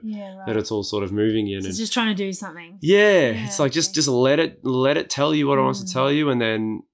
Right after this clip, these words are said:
Speaker 2: you know, you'll kind of unlock everything and move it all up.
Speaker 1: It's interesting 'cause I feel like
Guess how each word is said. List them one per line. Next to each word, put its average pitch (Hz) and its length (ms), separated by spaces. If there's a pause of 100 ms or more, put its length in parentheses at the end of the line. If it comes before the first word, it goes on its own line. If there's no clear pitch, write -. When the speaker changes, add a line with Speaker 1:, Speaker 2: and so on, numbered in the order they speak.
(140)
Speaker 2:
you 117 80
know, 104 100
you'll 117 160
kind 117 300
of 104 100
unlock 107 380
everything 101 340
and 98 100
move 98 200
it 95 60
all 95 200
up. - 260 (320)
Speaker 1:
It's - 120
interesting 240 480
'cause 196 160
I 196 100
feel 214 300
like 196 500